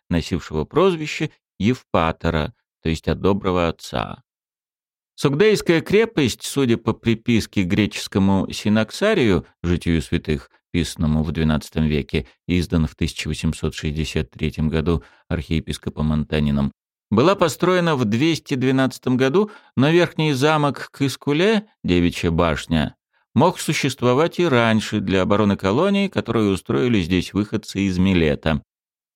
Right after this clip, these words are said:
Башня эта сохранилась и доселе. По поводу углублений, которые встречаются на древних могильных плитах, Пётр Кёпин замечает. Сказывают, что углубления, которые встречаются на надгробных камнях,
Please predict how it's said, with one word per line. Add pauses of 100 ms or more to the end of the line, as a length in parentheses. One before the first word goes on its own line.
(140)
Башня
эта
сохранилась
и
доселе. (260)
По
поводу
углублений,
которые
встречаются
на
древних
могильных
плитах, (420)
Пётр (100)
Кёпин
замечает. (600)
Сказывают,
что
углубления,
которые
встречаются
на
надгробных
камнях,